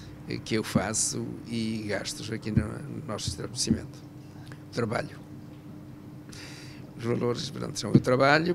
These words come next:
porque, é claro, ainda hoje, ainda hoje, com setenta e cinco anos, saio às sete e entro à meia-noite. Olha, e instituições, eu atualmente faço parte do lar da, de Santa Comba. E,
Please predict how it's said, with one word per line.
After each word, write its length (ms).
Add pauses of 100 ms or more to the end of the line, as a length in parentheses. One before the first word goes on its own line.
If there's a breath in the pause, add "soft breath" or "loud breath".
porque, 840
é 260
claro, 480
ainda 240
hoje, 640
ainda 200
hoje, 240
com 140
setenta 240
e 60
cinco 240
anos, 320
saio 240
às 120
sete 300
e 140
entro 200
à 60
meia-noite. 480 (560)
Olha, 240
e 180
instituições, 880
eu 160
atualmente 840 (140)
faço 260
parte 320
do 100
lar 200
da, 300 (420)
de 80
Santa 220
Comba. 180 (1080 loud breath)
E, 640